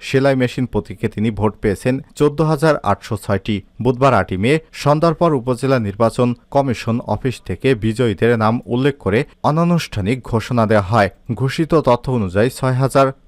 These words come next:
দুইশো ছেষট্টি ভোটে নির্বাচিত হয়েছেন ওয়াসিয়া আক্তার। উপজেলাটিতে দ্বিতীয়বারের মতো চেয়ারম্যান হিসেবে নির্বাচিত হয়েছেন অ্যাডভোকেট মিনহাজউদ্দিন আহমেদ লিটন। তিনি মোট ভোট পেয়েছেন বিশ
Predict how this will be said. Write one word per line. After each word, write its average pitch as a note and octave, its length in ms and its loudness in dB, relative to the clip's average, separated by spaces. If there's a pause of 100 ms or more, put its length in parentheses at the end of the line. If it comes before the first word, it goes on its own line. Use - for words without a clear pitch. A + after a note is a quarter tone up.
দুইশো A#2+ 340 -2
ছেষট্টি A#2 480 -4
ভোটে G#2+ 300 -2
নির্বাচিত A2 560 -2
হয়েছেন G2 380 -4 (120)
ওয়াসিয়া G2+ 340 0
আক্তার। G2 320 0 (220)
উপজেলাটিতে D3 1000 0
দ্বিতীয়বারের C3+ 580 2
মতো F2+ 200 -2 (280)
চেয়ারম্যান C#3 360 2
হিসেবে A2 420 -2
নির্বাচিত G#2+ 560 -2
হয়েছেন F#2 400 -2
অ্যাডভোকেট G2+ 500 -2 (180)
মিনহাজউদ্দিন C3+ 800 -2
আহমেদ G2 400 -2
লিটন। G#2 360 -2
তিনি A#2+ 240 -2 (280)
মোট C3 180 2 (120)
ভোট B2 240 2
পেয়েছেন A#2 380 -2 (380)
বিশ D#3 180 0